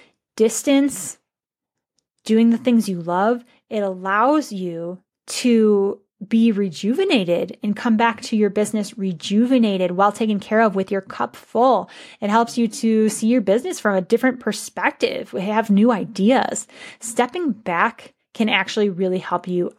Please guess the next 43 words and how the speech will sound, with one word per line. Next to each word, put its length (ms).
identify 1040
these 200
new 160
opportunities, 840
these 220
challenges, 800
these 180
solutions, 920
and 540
that, 280
that 240
might 240
be 160
too 260
obscured 640
when 240
you're 100
too 320
close 380
to 100
the 80
day-to-day 380
operations 640
or 60
you're 140
too 320
close 600
and 480
not 240
able 220
to 100
separate. 560
When 100
you're 80
not 300
taking 220
care 180
of 80
yourself, 300
you 80
can 100
be 140
really, 520